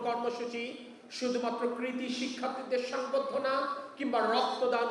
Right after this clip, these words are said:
কর্মসূচির মাধ্যমে শুধু শহীদ রাষ্ট্রপতি জিয়াউর রহমানের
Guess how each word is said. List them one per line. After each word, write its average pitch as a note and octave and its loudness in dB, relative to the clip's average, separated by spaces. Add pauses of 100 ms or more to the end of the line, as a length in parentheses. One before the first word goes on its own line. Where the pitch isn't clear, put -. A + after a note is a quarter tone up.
কর্মসূচির A3+ -2
মাধ্যমে A3 -2 (180)
শুধু G#3+ -2 (140)
শহীদ G#3 -2
রাষ্ট্রপতি G#3 -6 (120)
জিয়াউর G3+ 0
রহমানের G3 -2